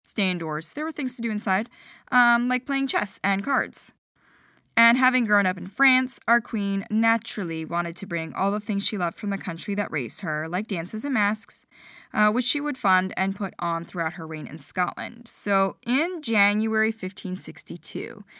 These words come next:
a bill came before English Parliament known as the Act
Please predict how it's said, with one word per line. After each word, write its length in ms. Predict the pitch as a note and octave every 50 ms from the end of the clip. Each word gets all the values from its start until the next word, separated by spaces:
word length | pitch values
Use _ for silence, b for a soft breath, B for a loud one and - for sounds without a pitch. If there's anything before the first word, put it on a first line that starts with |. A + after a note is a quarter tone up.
| B B B B B B _
a 160 | - G#3 A3
bill 280 | G#3 F#3+ A3 A#3+ C4+ G#3+
came 240 | - C#4 B3+ A#3+ A#3+
before 280 | B3 A#3+ - A3+ A3
English 380 | - - F#3+ F3+ G#3 A#3 - -
Parliament 480 | - - F3+ F3 F3 F3 F3+ F3+ - -
known 240 | F3 E3+ F3+ F#3+ - -
as 140 | F#3+ F#3+
the 140 | - F#3+ - -
Act 320 | - E3+ F3+ G#3+ - -